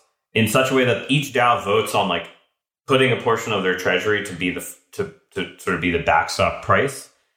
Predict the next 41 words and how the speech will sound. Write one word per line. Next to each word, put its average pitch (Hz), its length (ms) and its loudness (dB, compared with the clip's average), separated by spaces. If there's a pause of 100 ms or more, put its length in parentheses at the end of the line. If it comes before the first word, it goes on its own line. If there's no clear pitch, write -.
(140)
and 117 160 4
then 226 200 2
you 113 120 -2
have 107 180 4
this 101 160 0
kind 104 140 0
of, 95 40 0
like, 90 140 0
continuous 98 480 -2
auction 87 380 2
where 80 100 -6
people 98 300 -2
who 95 140 -2
own 87 180 -2
both 82 180 0
sides 80 220 -2
of - 80 -12
the 85 80 -6
token 80 180 -12
can 82 160 -18
vote, 78 240 -12 (140)
basically - 580 -4
lock 95 280 4
their 101 120 4
tokens, 131 560 -2 (600)
and 117 100 4
then 117 120 6
at - 80 -2
some - 220 4
point 139 300 2 (480)
in 113 100 4
the 110 60 6
future 127 360 4
decided 92 520 2
by 78 380 0
governance, 87 600 -4
basically 90 340 -8
the 82 100 -6
trade 85 320 0
gets 80 180 -4
executed 71 640 -12